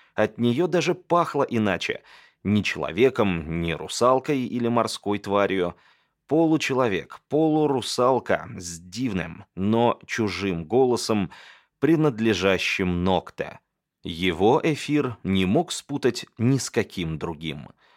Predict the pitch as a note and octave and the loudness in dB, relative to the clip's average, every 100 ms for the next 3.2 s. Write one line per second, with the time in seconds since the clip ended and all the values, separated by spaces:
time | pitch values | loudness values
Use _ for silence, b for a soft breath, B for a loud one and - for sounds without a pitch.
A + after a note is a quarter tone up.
0 | b b - - D#3 F#3 F3+ - C#3 D3 | b b -8 0 2 2 0 -4 0 0
1 | D#3 - D#3+ B2 E2 F#2 F#2+ D#3 C#3 A#2+ | 0 -2 0 0 0 -4 -4 -4 -2 -2
2 | G#2 F#2 - A#2+ A2 F#2+ G2+ G#2 G#2+ D#2+ | -2 -2 -2 -2 0 0 2 2 2 0
3 | - D2+ | 0 -6